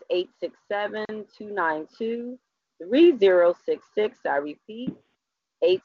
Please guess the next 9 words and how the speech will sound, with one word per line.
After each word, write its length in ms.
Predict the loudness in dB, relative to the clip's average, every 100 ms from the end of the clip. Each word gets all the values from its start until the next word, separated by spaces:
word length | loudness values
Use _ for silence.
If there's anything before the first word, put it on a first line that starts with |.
| -6
six 200 | -8 -8 -2
seven, 380 | -2 -2 -6 -10
two 140 | -10 -8
nine 360 | -4 -4 -6 -12 -14
two, 340 | -12 -12 -14 _ _ _ _
three 360 | -10 -2 0 0 2
zero 320 | 2 4 0
six 280 | -2 -8 -6 0
six. 260 | 0 0